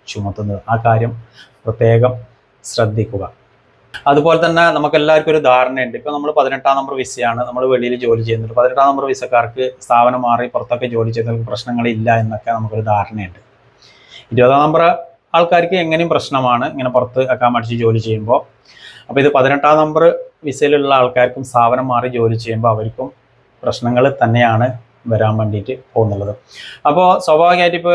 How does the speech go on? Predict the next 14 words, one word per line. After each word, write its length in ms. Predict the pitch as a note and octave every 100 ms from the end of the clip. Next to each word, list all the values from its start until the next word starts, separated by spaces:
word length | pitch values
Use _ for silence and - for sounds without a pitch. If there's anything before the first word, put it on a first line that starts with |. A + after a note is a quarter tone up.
| F3
ഇരുപതാം 280 | D3 D3 D#3
നമ്പർ 160 | D#3 D#3
വിസയിൽ 300 | D3 D3 C#3+
ജോലി 260 | C#3 C3
ചെയ്യുന്ന 240 | B2+ C3 B2+
ആൾക്കാരൊക്കെ 580 | A#2 A2+ A2+ G#2 A#2 A#2 - _ _ _
അവരുടെ 360 | C3 C3 D3 D#3
സ്പോൺസർ, 580 | - - A#2+ B2 B2+ A2+ A2 C3+ -
ഇപ്പൊ 140 | C#3 D3
നമുക്ക് 240 | D3 D3
പരിശോധന 480 | D3+ C#3+ - C3+ C#3 C3+
കാര്യങ്ങളൊക്കെ 460 | B2 B2 A#2+ B2
പിടിച്ചു 320 | B2 A2 -
കഴിഞ്ഞെങ്കിൽ, 440 | A#2 G#2+ G#2 G#2+